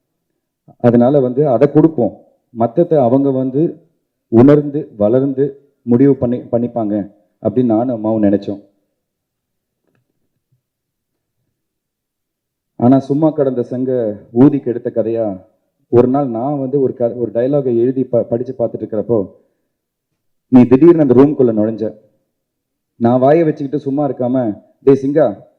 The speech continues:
என் படத்துல உன் வயசுல என் மகனா நடிக்கிற மாதிரி ஒரு கேரக்டர் இருக்கு, நீ நடிக்கிறியான்னு?" கேட்டேன். நீ நடிக்கிறியான்னு கேட்ட, நான் யோசிக்காம கேட்டேன். நீயும் சாதாரணமா, "ஓ,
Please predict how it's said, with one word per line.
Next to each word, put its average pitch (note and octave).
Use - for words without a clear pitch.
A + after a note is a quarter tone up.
என் B2+
படத்துல E3
உன் C3+
வயசுல C#3+
என் B2
மகனா B2
நடிக்கிற A#2+
மாதிரி A#2+
ஒரு G#2+
கேரக்டர் A#2+
இருக்கு, G#2+
நீ G#2+
நடிக்கிறியான்னு?" A2+
கேட்டேன். G2
நீ A#2+
நடிக்கிறியான்னு D3+
கேட்ட, C#3
நான் A#2+
யோசிக்காம C#3
கேட்டேன். A#2+
நீயும் C#3+
சாதாரணமா, C3
"ஓ, D3